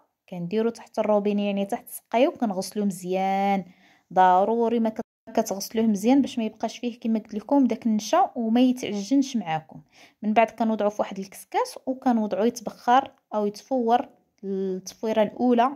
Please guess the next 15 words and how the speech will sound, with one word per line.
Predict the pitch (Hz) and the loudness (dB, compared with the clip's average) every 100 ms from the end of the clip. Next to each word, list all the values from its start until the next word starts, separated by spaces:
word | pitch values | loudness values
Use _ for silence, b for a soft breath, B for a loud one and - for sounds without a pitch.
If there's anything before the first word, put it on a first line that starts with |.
| - | -8
لمده | 214 208 233 208 220 233 226 - | -6 -2 -2 -2 0 0 0 -6
ديال | 202 208 | -6 -6
خمسة | 214 208 - | -6 -6 -6
وعشرين | 175 - 214 208 | -6 -6 -6 -6
دقيقه. | - 185 - - _ _ B B B B B B | -8 -14 -14 -20 _ _ B B B B B B
خليت | - 190 180 233 233 | -6 -4 2 2 0
الارز | - 226 233 220 | 2 4 4 0
ديالي | 226 220 | -2 -2
كيتبخر، | 233 240 - 214 - 285 330 | -4 -8 -4 -4 0 0 0
رجعت | 220 220 208 | 0 -4 -2
هنا | 226 220 | 0 2
بالنسبه | 220 214 - 214 | 2 0 -2 -4
للكوكوط، | 214 208 208 262 254 - | -4 -6 -2 -2 -4 -4
ها | |
نتوما | 214 - 208 208 277 | -6 -4 -4 -2 -2